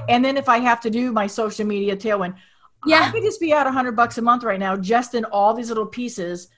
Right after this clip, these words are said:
Speaker 2: Right.
Speaker 1: Can a C R M help accomplish all of those things
Speaker 2: Mm-hmm.
Speaker 1: or pieces of those things? And granted, I know every, every one of us don't need all those, but in
Speaker 2: Yeah.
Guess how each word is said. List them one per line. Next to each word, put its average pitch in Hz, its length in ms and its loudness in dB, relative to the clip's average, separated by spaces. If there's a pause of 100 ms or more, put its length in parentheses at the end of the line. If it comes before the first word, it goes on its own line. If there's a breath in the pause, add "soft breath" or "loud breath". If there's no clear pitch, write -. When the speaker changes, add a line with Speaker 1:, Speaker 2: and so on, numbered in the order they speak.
(140)
Speaker 2:
Right. 196 280 -2 (100)
Speaker 1:
Can 302 180 0
a 349 60 -2
C 294 220 -4
R 277 160 0
M 226 400 -2
help 247 480 2 (140)
accomplish 220 840 -2 (520)
all 226 240 6
of 320 60 2
those 339 240 4
things 370 560 -6
Speaker 2:
Mm-hmm. 233 280 -12 (180)
Speaker 1:
or 233 280 4
pieces 226 420 -2
of 170 80 -4
those 156 200 -8
things? 151 260 -16
And 262 140 -2
granted, 285 460 0 (260 loud breath)
I 277 140 4
know 294 140 4
every, 269 260 0 (100)
every 254 220 0
one 247 160 2
of 220 80 -2
us 220 180 0
don't 220 220 -2
need 226 260 -2
all 190 220 2
those, 285 420 -2 (480 soft breath)
but 240 120 0
in 247 140 2
Speaker 2:
Yeah. 190 140 2